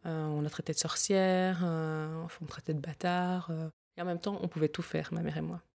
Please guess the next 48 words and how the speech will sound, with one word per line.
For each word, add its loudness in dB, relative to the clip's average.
Ma 2
mère, 2
elle 0
a 0
construit 0
sa -2
maison, 4
elle 2
m'a 0
appris 0
à 4
construire 0
mes 2
jeux. 2
<laughs> 2
On 0
allait 0
tronçonner 2
du -2
bois, 0
enfin -2
voilà. 6
Moi, 2
j'étais 2
un 4
enfant, 2
je 0
montais -6
dans -2
les 0
arbres, 2
je -2
vivais 0
avec -4
mes 0
chiens, 4
euh, -2
on -8
avait -10
des -6
hérissons -4
dans -2
le -2
jardin, -2
des -2
lapins, -2
<laughs> 0
enfin, -4